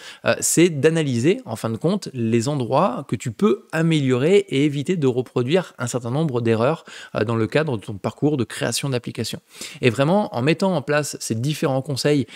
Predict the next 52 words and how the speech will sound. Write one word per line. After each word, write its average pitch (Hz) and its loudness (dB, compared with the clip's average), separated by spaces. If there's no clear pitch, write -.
euh, 104 2
que 113 -2
tu 113 -2
peux, 135 4
euh, 101 -2
bah, 110 -4
tout - -10
simplement, 123 -4
dès 113 -4
à 120 -2
présent, 131 -4
aujourd'hui, 120 -2
mettre 117 -4
en 113 -8
place 120 0
dans 110 -8
le 107 -4
développement 113 -2
de 110 -6
tes 104 -2
applications, - -2
euh, 107 2
eh 127 -2
bien, 151 0
tu 131 -6
vas 139 2
forcément 151 -2
y 143 -2
gagner 123 0
en 117 -6
qualité, 139 2
aussi 160 0
bien 151 0
au 139 -2
niveau 127 0
de - -4
ton 123 -6
travail 143 0
que 175 4
au 147 0
niveau 127 -2
de 160 -2
la 107 -2
qualité 147 0
de 113 2
ton 135 -2
application, 127 -2
de 143 -6
la 123 -4
qualité 113 -6
de - -20
code 139 0